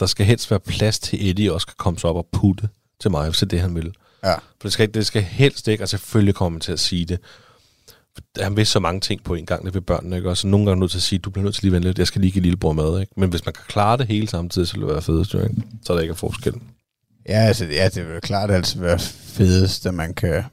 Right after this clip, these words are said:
Speaker 2: blive ved med at udstråle overskud i svære situationer, ikke? Altså,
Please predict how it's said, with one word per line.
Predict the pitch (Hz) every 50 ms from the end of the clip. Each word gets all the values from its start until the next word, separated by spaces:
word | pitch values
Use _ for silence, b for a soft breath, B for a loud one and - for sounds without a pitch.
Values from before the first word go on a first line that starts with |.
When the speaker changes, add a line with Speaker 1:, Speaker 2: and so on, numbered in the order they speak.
| _ -
Speaker 2:
blive | - 90 82 87
ved | 95 98 101
med | 101 92 78
at | - - 87 98 95 - _ _ _ _ _ _ _ _ _ _ _ _ _ _ _ _ _ _ _ _ _ - -
udstråle | 123 110 107 95 - - - 107 95 78 67 76 90 90 -
overskud | 90 95 92 101 107 107 - - - 90 87 90 90 - - -
i | 104 104 98 92
svære | - - - 98 90 95 104 107
situationer, | - 101 82 87 92 - - - - - - 113 117 123 139 226
ikke? | 226 - - 147 127
Altså, | 117 - - 101 98 87 90 95 101